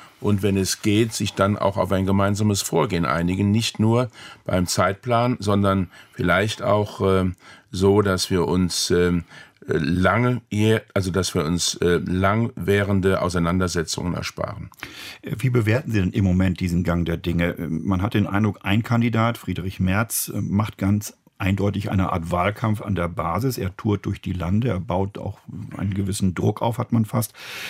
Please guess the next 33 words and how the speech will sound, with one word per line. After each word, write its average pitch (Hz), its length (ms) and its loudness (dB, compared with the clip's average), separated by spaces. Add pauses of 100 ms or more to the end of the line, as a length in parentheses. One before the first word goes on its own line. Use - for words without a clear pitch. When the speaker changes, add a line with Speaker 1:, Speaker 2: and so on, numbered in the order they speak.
(100)
Speaker 2:
Ähm, 107 280 0
man 98 200 0
hat 107 140 2
fast 113 160 0
den 113 100 2
Eindruck, 107 300 2
er, - 260 -2
er 101 140 -2
versucht 110 480 0
an 110 80 2
den, 98 960 -2
ich - 140 -6
sag - 120 -6
mal, 107 140 2
Gremien 110 460 2
vorbei, 101 640 2 (420)
ähm, - 220 -2
beide 104 460 0
Sessel 95 360 0
zu - 200 -4
erobern, 82 500 -2
den 87 180 -4
Parteivorsitz 95 800 -2
und 127 200 0
die 95 100 -4
Kanzlerkandidatur. 87 920 -4
Ist - 180 -4
das 123 140 -2
Ganze - 480 -4
okay 87 300 -4
für 131 180 -4
Sie? 180 180 -4 (200)
Speaker 1:
Ähm, 104 320 2